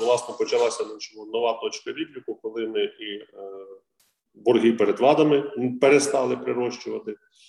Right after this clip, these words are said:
Ну і, відповідно, <clears throat> постала об'єктивна і нагальна потреба, е, шліфувати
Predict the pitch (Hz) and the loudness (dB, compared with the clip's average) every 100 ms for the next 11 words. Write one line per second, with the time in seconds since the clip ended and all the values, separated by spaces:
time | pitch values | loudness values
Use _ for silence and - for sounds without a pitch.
0 | - _ - 139 170 - 143 127 117 - | -20 _ -4 0 0 0 -4 -2 -6 -8
1 | 123 143 127 113 - 220 170 - - 294 | -8 -4 -4 -2 4 6 6 6 6 6
2 | - - - - - - - 139 123 117 | 4 -2 -12 -18 -20 -20 -14 -10 -10 -10
3 | 113 - 127 120 117 117 120 117 - - | -14 -10 -6 -6 -6 -8 -6 -8 -10 -6
4 | 131 123 110 - _ _ _ _ _ - | -4 -4 -6 -10 _ _ _ _ _ -20
5 | - - 90 90 87 90 - - 123 120 | -18 -12 -10 -8 -6 -6 -8 -8 -8 -6
6 | 120 131 123 110 | 0 0 2 -2